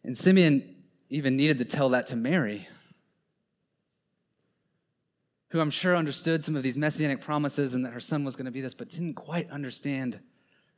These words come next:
what it was ultimately gonna cost, and that her heart would one day be rent in two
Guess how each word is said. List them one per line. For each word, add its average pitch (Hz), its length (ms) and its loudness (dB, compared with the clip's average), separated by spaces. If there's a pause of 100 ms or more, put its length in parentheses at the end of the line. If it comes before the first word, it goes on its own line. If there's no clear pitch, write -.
(180)
what 131 140 -6
it 127 40 -8
was 120 140 -4
ultimately 120 460 -4
gonna 101 200 -6
cost, - 600 -18 (1040)
and 113 140 -6
that 120 100 -4
her 120 160 -6
heart 123 460 0 (1200)
would 127 160 -10
one 139 240 0
day 113 180 2
be 104 400 -6 (500)
rent 139 280 -4
in 104 100 -2
two 98 460 -10